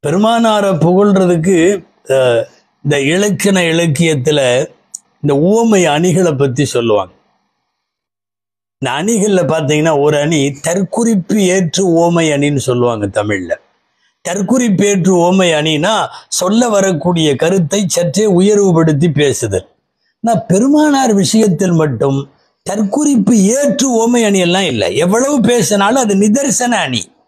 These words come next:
தற்குறிப்பு ஏற்று உவமை அணி அல்ல. ஒரு வார்த்தை கேளுங்களேன், பூஸ்ரீ இமாம் பாடுறது, "வலம் து, நான் அநியாயம் செய்து விட்டேன்."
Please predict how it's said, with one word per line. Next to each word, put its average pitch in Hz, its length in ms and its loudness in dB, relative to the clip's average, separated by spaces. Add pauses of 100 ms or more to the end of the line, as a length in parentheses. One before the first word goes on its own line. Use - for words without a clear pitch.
(720)
தற்குறிப்பு 240 540 -2
ஏற்று 233 220 0
உவமை 220 260 0
அணி 175 180 -2
அல்ல. 95 420 -4 (1400)
ஒரு 151 160 -4
வார்த்தை 175 380 0
கேளுங்களேன், 123 640 -2 (100)
பூஸ்ரீ 170 240 2
இமாம் 135 360 -2
பாடுறது, 104 380 -4 (480)
"வலம் 139 640 -2
து, 117 200 -2 (760)
நான் 139 300 -4
அநியாயம் 139 680 0
செய்து 120 380 0
விட்டேன்." 101 480 -6